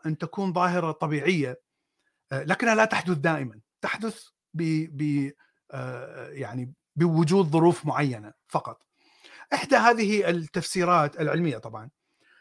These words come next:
فيقول أن ال-، أن عادة الغنم، آه، يعني، آه، أصلًا فكرة القطيع أن الغنم واحد يتبع الآخر. فال-، الغنم الجريء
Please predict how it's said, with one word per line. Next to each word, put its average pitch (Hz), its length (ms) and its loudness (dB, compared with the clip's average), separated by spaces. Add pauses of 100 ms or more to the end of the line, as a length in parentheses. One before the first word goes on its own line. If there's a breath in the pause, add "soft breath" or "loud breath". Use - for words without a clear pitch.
(140)
فيقول 220 360 6
أن 226 140 6
ال-، 190 140 0
أن 180 220 -4
عادة 220 380 2
الغنم، 190 560 2 (320)
آه، 131 340 -6 (280)
يعني، 127 300 -10 (140)
آه، 127 240 -10 (100)
أصلًا 156 220 0
فكرة - 320 -4
القطيع 156 500 2
أن 147 100 0
الغنم 156 640 -2 (140)
واحد 151 420 0
يتبع 147 300 -4
الآخر. 127 360 -10 (720 soft breath)
فال-، 147 1300 -2
الغنم 175 400 4
الجريء 156 560 2